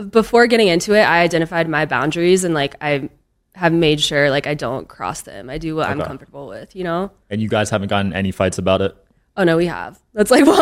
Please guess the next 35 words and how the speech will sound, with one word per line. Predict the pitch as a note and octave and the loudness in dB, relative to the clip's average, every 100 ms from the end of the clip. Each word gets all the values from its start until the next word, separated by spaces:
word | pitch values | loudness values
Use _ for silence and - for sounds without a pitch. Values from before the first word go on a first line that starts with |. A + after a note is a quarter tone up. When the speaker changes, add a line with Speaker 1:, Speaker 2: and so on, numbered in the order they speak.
| D4 | 4
Speaker 1:
all | D4+ D4+ | 4 4
of | |
our | C#4+ B3+ | 4 2
fights | - F#3+ | 2 2
Speaker 2:
See? | A3+ | 4
Speaker 1:
have | A#3 | 4
been | A3 A#3 | 2 0
centered | A3+ A3+ A3+ | 2 4 2
around. | A#3+ C#4+ D#4+ E4+ | 2 4 4 2
Speaker 2:
Exactly. | G#3+ G#2 G3+ G#3 | 0 2 2 4
Speaker 1:
I'm | B3 | 4
not | A3+ A#3+ | 4 4
gonna | A3+ | 2
lie. | F#3 E3 F#3+ G#3 - _ - | 4 4 2 -2 -12 _ 0
Um, | G#3+ G3+ F3+ E3+ | 4 4 2 2
but | C4 A#3+ A3 - D2 E2+ _ _ _ | 2 4 2 0 -8 -16 _ _ _
I | G#3+ | 0
feel | G3+ - - B3 | 0 -4 2 4
like | A3 - - | 4 2 0
in | G#3 | 2
any | F#3 F#3+ | 4 4
relationship, | G3 G#3+ G#3 A3+ A3 A#3 | 4 4 4 2 0 0
there's, | G3+ F3+ F3 | 2 2 2
like, | D#3 D#3 | 0 -2
fights | - E3 E3 | -2 0 0
about | D#3 C#3+ - | -2 -2 -2
things. | D3+ D3 D3 C#3+ - | -2 -2 -2 -6 -8
You | B2+ | -8
have | D3+ | -8
to | D#3+ | -4
work | D3 D3 | -2 -2
through | - D3 C#3+ | -4 -8 -2
them. | C#3+ C#3 C#3+ | 0 0 -2
And, | - C#3+ B2 A#2+ - | -6 -8 -8 -10 -12
um, | A2+ G#2+ - G3 | -14 -14 -16 -20